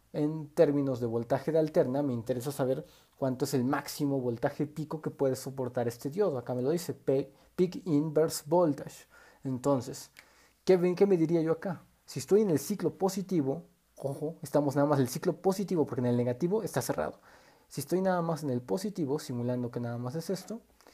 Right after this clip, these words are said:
sabemos que no puede pasar corriente, entonces no hay corriente. Pero en el diodo sí hay voltaje. Recuerden la técnica básica de circuitos.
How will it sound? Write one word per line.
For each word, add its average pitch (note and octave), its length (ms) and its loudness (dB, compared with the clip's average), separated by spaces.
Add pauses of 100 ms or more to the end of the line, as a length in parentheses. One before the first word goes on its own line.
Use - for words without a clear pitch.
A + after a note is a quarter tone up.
(640)
sabemos D3 440 2
que C#3 80 0
no C3+ 120 2
puede C#3 140 2
pasar C#3 280 -2
corriente, F3+ 360 0
entonces B2 360 -4
no C3 100 0
hay B2+ 100 2
corriente. D#3+ 460 -4 (640)
Pero E3 340 6 (220)
en C#3 140 2
el B2 160 2
diodo D#3+ 260 4
sí - 180 2
hay G3 140 8
voltaje. C#3 560 -2 (320)
Recuerden D3+ 400 0
la D3 80 0
técnica C#3 420 -2
básica B2 360 -2
de A#2+ 100 2
circuitos. C#3+ 580 -6